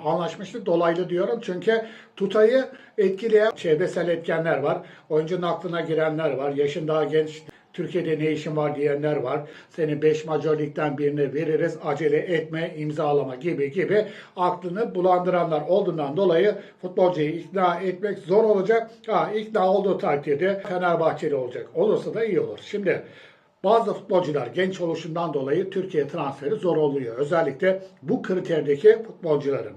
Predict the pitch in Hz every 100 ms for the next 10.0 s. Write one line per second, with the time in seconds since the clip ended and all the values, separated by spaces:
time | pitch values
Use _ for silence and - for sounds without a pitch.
0 | 226 233 202 - - - - - - 185
1 | 208 214 214 202 190 160 143 127 123 120
2 | 127 147 175 - 160 156 175 180 180 143
3 | 185 196 - - 165 - 277 240 156 185
4 | 165 143 160 143 185 208 - _ 185 247
5 | - 180 160 214 - 165 147 147 135 131
6 | 135 117 113 120 233 - 208 - 127 110
7 | 151 165 156 170 - - - _ - 175
8 | 170 151 135 175 202 165 135 - 127 175
9 | 180 - 156 143 131 120 131 160 139 180